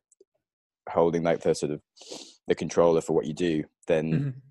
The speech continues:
Speaker 1: like, the body that is you on Earth right now is just, like, the medium by which your consciousness interacts with the rest of the planet, and it's just, like, a useful tool for you to, like, do stuff with, and it's where, like, your senses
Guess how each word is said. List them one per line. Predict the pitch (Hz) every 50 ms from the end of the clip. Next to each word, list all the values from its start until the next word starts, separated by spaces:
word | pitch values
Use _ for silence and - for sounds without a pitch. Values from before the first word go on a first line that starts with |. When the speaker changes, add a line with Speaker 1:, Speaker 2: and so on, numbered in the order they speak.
| _ _ _ _ _ _ _ _ _ _ _ _ _ _ _ _ _ _ -
Speaker 1:
like, | 95 85 76 -
the | - 90
body | 78 98 92 87 87 87 87 85 82 - -
that | 82 85 -
is | 85 82 80 80 - - - _ _ _ _ _ _ -
you | 85 82 92 92 87 82 82 78
on | 78 82 80 80
Earth | 82 90 85 82 80 - -
right | 87 82 73
now | 82 90 85 80 78
is | 76 -
just, | 90 - -
like, | 80 73 71 - - _ _ _ _ _
the | 104 101
medium | 90 90 90 87 82 80 85 82 80
by | 76 80
which | 80 82 - -
your | 87
consciousness | - - 85 78 - - 85 78 - -
interacts | 82 80 - 82 80 78 - -
with | 85 73
the | 78
rest | 82 80 - -
of | -
the | - -
planet, | 92 82 76 73 69 - - -
and | 69 64
it's | - -
just, | - 76 - -
like, | 73 76 - -
a | 78
useful | 76 78 78 - - 76
tool | - - 78 73 71
for | - 71
you | 71 73
to, | - - 71
like, | 69 65 - - _ _ _
do | - 82 78
stuff | - - 73 69 - -
with, | 73 73 69 -
and | - 69
it's | 64 - -
where, | 76 73 71
like, | 69 67 67 - _ _ _ _ _ - - - - - - - - _ _ _ _ _ _ _ _
your | - 87 87 82 80 76
senses | - - 87 82 78 - - 76 71 69 - - -